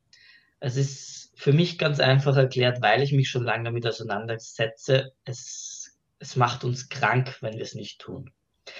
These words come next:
Wir leben in einer Gesellschaft, wo wir Männer kaum Vorbildrollen hatten als Mann. Unsere Väter waren schon da auch verlassen von ihren Vätern, die meistens Kriegsgenerationen waren. Das heißt, wir haben hier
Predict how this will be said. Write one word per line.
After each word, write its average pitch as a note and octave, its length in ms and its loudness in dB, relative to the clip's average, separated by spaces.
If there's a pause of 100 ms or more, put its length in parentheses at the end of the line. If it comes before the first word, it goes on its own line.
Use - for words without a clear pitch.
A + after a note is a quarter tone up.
(160)
Wir B2 140 4
leben A#2+ 300 6
in C3+ 80 8
einer B2 220 4
Gesellschaft, B2 720 0
wo A#2 260 2
wir A#2+ 140 2
Männer C3 560 2 (720)
kaum C3+ 420 4
Vorbildrollen C3 800 2
hatten B2 320 0
als - 240 -2
Mann. B2 420 -2 (280)
Unsere B2 260 -4
Väter B2+ 500 0
waren A#2+ 380 0 (500)
schon C3 280 2
da C3 160 -4
auch C3 240 2 (420)
verlassen C#3 800 0
von B2+ 200 -2
ihren B2+ 180 4
Vätern, A#2+ 440 -2
die B2 380 0
meistens G#2+ 460 -6
Kriegsgenerationen A#2+ 1000 -2
waren. A2 220 -4
Das A2+ 180 -10
heißt, A#2+ 320 -2 (300)
wir B2+ 140 2
haben B2 280 4
hier B2+ 380 4